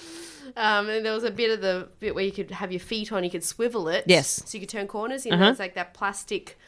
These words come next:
Speaker 1: uh, covered rope, thin rope that was covered in that green, thick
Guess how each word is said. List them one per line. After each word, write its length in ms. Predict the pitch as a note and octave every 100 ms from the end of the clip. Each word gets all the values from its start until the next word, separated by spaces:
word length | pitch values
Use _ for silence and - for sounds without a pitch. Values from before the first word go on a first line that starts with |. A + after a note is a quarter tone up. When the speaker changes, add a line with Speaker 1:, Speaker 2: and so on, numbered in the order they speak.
| - - _
Speaker 1:
uh, 260 | F3+ F3 F3
covered 520 | F3+ G3+ F#3+ F3+ F3+ -
rope, 400 | F3 G#3+ F4+ F4
thin 180 | A3+ G3
rope 220 | F#3+ F#3
that 60 | F3+
was 80 |
covered 160 | - F#3+
in 40 | F3+
that 160 | E3+
green, 500 | - F3+ F#3 F#3+ F#3+ -
thick 280 | - G3+